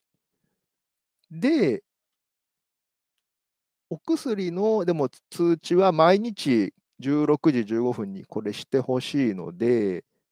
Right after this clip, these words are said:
その時にですね、最初の方で作ったこのお-、親分トリガーみたいな、この人ですね。この親分トリガーが、えー、夜中にですね、まあ、ご-、ぜ-、午前ゼロ時から一時の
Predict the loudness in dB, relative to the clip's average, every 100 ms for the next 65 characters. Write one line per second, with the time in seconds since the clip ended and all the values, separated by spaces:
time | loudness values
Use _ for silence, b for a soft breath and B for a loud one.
0 | _ _ _ _ _ _ _ _ _ _
1 | _ _ _ -12 -8 -6 -4 -4 -2 -4
2 | -4 -10 -6 -2 -2 -2 -6 -8 -6 -4
3 | -2 -4 -8 -10 -8 -8 _ -2 2 2
4 | 0 _ _ -14 -10 -8 -6 -8 -10 -16
5 | _ -2 4 6 8 6 4 4 4 6
6 | 2 0 -6 -8 -10 -12 -8 -8 -8 -10
7 | -8 -12 -14 _ _ _ _ _ _ _
8 | -10 0 4 8 6 6 0 4 6 6
9 | 4 4 4 4 6 6 6 2 _ _
10 | _ -10 -8 -6 -6 -4 0 2 2 0
11 | -6 -8 -10 -10 -10 -16 _ _ _ _
12 | _ _ _ _ _ -18 -18 -4 -2 -2
13 | -2 -6 -2 2 2 0 -2 2 2 2
14 | -2 -8 -8 -6 -6 -6 -4 -4 -4 -8